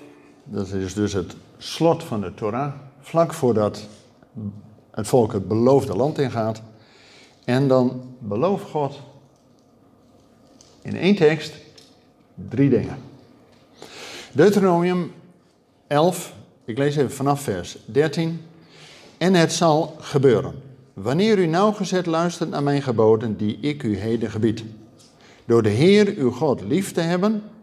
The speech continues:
en hem te dienen met heel uw hart en met heel uw ziel, dat ik regen voor uw land zal geven op zijn tijd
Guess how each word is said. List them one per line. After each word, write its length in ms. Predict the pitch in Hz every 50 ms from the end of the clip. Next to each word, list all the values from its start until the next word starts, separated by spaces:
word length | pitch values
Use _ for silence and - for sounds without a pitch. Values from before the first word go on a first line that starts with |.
| - _ _ _
en 140 | - 135 120
hem 240 | 120 135 147 151 135
te 120 | 135 113
dienen 360 | 107 131 147 175 185 180 160 123
met 200 | 101 95 90 95
heel 260 | 101 117 135 147 143
uw 100 | 139 127
hart 460 | 117 110 113 120 123 123 123 - -
en 140 | - 110 95
met 140 | 92 92 92
heel 200 | 95 104 110 120
uw 120 | 123 117
ziel, 240 | 104 120 107 87 82 104 - - - - - - - - - - - - - - - - -
dat 240 | - 143 165 156 -
ik 320 | 131 131 113 95 92 95
regen 600 | 92 120 139 170 208 233 233 226 233 233 233 214
voor 260 | 214 - 160 139 123
uw 180 | 95 101 107 98
land 340 | 95 104 127 156 185 196 190
zal 220 | - 190 185 180
geven 560 | 175 - - 143 131 135 135 131 135 135 135 -
op 200 | - 127 113 104
zijn 220 | - 120 107 107
tijd 420 | 104 - 139 127 101 90 - -